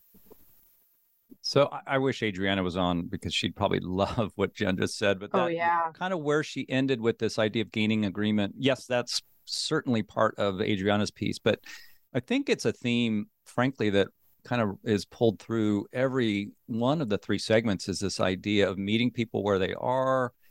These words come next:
Speaker 1: you know, using all these different skills to sort of get everybody on the same page, gaining agreement. I think that's such a powerful thing that, uh, Jen just talked about.
Speaker 2: Oh,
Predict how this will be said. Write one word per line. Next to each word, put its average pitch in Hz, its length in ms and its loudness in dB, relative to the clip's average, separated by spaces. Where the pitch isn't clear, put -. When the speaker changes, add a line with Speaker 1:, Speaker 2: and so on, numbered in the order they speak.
Speaker 1:
you 104 140 -2
know, 98 140 2
using 107 580 0
all 131 240 -2
these 139 180 0
different 107 320 -2
skills 113 480 -2
to 107 140 -6
sort 104 240 0
of 87 80 -10
get 101 200 0
everybody 107 440 2
on 101 80 2
the 90 80 0
same 95 260 0
page, 95 480 -2
gaining 104 400 0
agreement. 98 500 -2
I 107 80 -4
think 135 140 -2
that's 113 180 -4
such - 260 -2
a 135 40 0
powerful 101 840 0
thing 113 220 0
that, 98 300 -4
uh, 95 140 2
Jen 101 260 0
just 95 180 -6
talked 92 240 0
about. - 380 0
Speaker 2:
Oh, 262 220 2